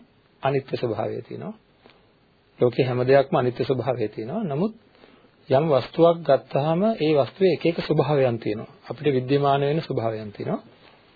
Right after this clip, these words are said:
එතකොට ඒක සමහර අයට, අ, ඒවා ඒ, ඒ ස්වභාවයන් වැටහෙන්නේ නැහැ. වැටහෙන්නේ වැඩියෙන්ම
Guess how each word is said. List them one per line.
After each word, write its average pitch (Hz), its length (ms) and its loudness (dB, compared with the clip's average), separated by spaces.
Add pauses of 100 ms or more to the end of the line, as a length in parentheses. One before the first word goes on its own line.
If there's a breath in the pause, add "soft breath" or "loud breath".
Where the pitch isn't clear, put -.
(100)
එතකොට 160 360 0 (440)
ඒක 160 320 4 (580)
සමහර 143 600 2 (160)
අයට, 151 340 2 (560)
අ, 104 120 0 (300)
ඒවා 170 400 4 (300)
ඒ, 165 220 4 (160)
ඒ 160 180 2
ස්වභාවයන් 165 640 2 (680)
වැටහෙන්නේ 165 580 4
නැහැ. 147 200 0 (720 soft breath)
වැටහෙන්නේ 165 460 4
වැඩියෙන්ම 165 380 4